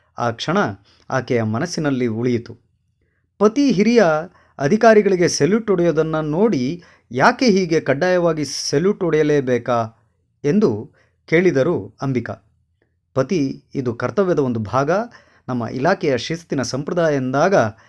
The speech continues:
"ಹಾಗಾದರೆ ನೀವು ಪೇದೆಯಾಗಿ ಯಾಕೆ ಮುಂದುವರಿಯಬೇಕು? ಅಧಿಕಾರಿಗಳಾಗಬಹುದಲ್ಲ?" ಎಂದು ಪತಿಯನ್ನು ಪ್ರಶ್ನಿಸಿದ್ದಾರೆ. "ಅದು ನನ್ನಿಂದ ಸಾಧ್ಯವಿಲ್ಲ,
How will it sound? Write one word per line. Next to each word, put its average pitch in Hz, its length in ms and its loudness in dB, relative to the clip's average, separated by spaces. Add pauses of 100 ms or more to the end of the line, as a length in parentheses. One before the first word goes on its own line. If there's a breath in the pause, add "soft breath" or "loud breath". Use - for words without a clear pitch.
(140 soft breath)
"ಹಾಗಾದರೆ 120 540 -2
ನೀವು 131 600 0
ಪೇದೆಯಾಗಿ 170 960 2
ಯಾಕೆ 202 360 2
ಮುಂದುವರಿಯಬೇಕು? 123 960 0 (640)
ಅಧಿಕಾರಿಗಳಾಗಬಹುದಲ್ಲ?" 151 1160 2 (400 soft breath)
ಎಂದು 123 180 -6
ಪತಿಯನ್ನು 139 440 -4
ಪ್ರಶ್ನಿಸಿದ್ದಾರೆ. 110 840 -8 (760)
"ಅದು 147 320 4
ನನ್ನಿಂದ 135 340 -2
ಸಾಧ್ಯವಿಲ್ಲ, 139 640 0